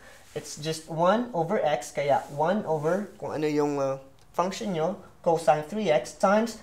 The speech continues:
the derivative of u, which is negative three sine three x. And to further simplify your derivative, f prime of x is equal to negative three sine three x all over cosine three x. Now, wag na wag nyong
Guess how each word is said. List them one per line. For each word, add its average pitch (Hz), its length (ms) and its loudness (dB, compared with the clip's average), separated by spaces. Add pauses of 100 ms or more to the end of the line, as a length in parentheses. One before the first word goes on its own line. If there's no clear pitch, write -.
(160)
the 170 140 2
derivative 160 500 8
of 135 140 0
u, 147 240 -6 (160)
which - 160 -12
is 143 180 -10
negative 170 380 -4
three 151 160 -12
sine 117 420 -12
three 120 220 -12
x. - 400 -8 (240)
And - 160 -8
to 165 80 -4
further 233 320 8
simplify 208 640 2
your 156 240 4
derivative, 175 800 0 (240)
f 165 240 0
prime 185 240 2
of 165 80 -2
x 131 240 -2
is - 80 -14
equal 139 320 -8
to 233 240 -8 (320)
negative 170 720 0 (160)
three 196 240 -6
sine 156 400 -2
three 208 180 -6
x 147 300 -2
all 196 160 2
over 139 240 -2
cosine 123 400 -6
three 196 240 0
x. - 400 -2 (400)
Now, 156 240 4 (800)
wag 180 240 6
na 240 160 6
wag 233 160 6
nyong 240 240 0